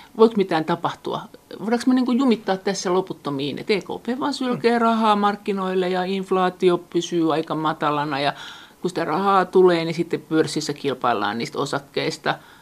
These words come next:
sillä rahalla ja sitten tää vaan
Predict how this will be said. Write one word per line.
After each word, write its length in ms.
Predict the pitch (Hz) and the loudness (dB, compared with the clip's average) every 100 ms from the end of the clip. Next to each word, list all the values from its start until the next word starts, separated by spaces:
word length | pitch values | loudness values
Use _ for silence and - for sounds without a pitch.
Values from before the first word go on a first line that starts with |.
| _ | _
sillä 280 | - 160 147 | 0 0 4
rahalla 540 | 151 151 147 139 135 - - | 4 4 4 2 0 -2 -8
ja 260 | - 127 - - - | 0 2 2 -2 -10
sitten 340 | - - 220 - - _ _ - | -10 -2 -4 -4 -14 _ _ -2
tää 200 | 143 190 | 0 4
vaan 300 | 214 147 | 4 4